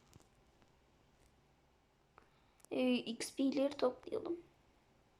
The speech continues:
Barley kolay. Barley'i öldürelim. Şu biraz zor gibi.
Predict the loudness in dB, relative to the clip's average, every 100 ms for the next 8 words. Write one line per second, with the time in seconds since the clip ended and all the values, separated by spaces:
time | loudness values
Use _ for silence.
0 | -20 -20 -20 -20 -20 -20 _ _ _ 4
1 | 8 10 8 6 6 6 8 6 6 6
2 | 6 4 4 4 4 2 0 2 0 -4
3 | -12 -20 -20 _ _ -20 -20 _ -10 -4
4 | 0 4 4 4 4 8 8 8 0 -6